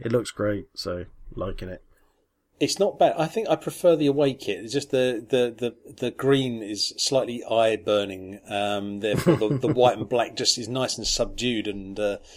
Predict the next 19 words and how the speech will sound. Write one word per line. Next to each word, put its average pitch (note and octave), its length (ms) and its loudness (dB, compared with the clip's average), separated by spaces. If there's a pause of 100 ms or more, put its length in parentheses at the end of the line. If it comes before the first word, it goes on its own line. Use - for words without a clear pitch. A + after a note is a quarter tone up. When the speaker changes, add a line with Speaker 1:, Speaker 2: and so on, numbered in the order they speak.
(280)
Speaker 2:
it's - 220 -10
pretty A#2+ 300 -2
good. A#2 300 0 (400)
Um, A2+ 600 -2
yeah, C#3+ 260 8
for C#3+ 200 2
all C#3+ 100 4
the B2+ 80 2
reasons A#2+ 320 0
that B2 40 -8
you B2 120 -10
sort B2 180 -4
of - 60 -8
said, C3+ 200 0
really. G#2+ 280 -2
But, - 420 -6
um, B2 260 0
I, A#2+ 300 -4
I, B2+ 140 0